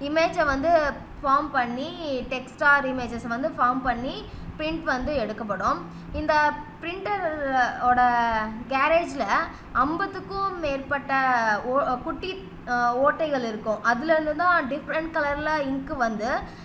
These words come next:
பேப்பர்ல வந்து பட்டு நமக்கு தேவையான characters வந்து இல்லைன்னா graphic pictures வந்து form ஆகி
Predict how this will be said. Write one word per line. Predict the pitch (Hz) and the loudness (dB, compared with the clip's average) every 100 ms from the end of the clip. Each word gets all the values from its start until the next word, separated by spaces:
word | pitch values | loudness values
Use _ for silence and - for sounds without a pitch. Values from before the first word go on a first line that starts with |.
| - | 0
பேப்பர்ல | 311 359 370 339 311 269 | 4 4 4 2 2 0
வந்து | 262 269 339 349 302 277 247 - | 0 0 4 4 4 2 0 4
பட்டு | 240 233 233 285 | 2 4 0 0
நமக்கு | 311 262 262 262 | 0 0 -2 0
தேவையான | 277 311 349 339 330 349 320 294 | 0 2 0 0 2 2 0 0
characters | 262 254 285 277 | 0 0 -4 -6
வந்து | 247 247 269 330 285 | -4 -2 4 4 4
இல்லைன்னா | 262 262 269 262 220 | 0 0 0 0 0
graphic | 247 262 311 294 - | 2 2 0 -8 -8
pictures | 247 - 285 262 | -8 -6 -6 -4
வந்து | 262 277 262 | -2 -2 2
form | 240 262 254 | 4 6 4
ஆகி | 208 240 370 403 | 2 -2 -10 -12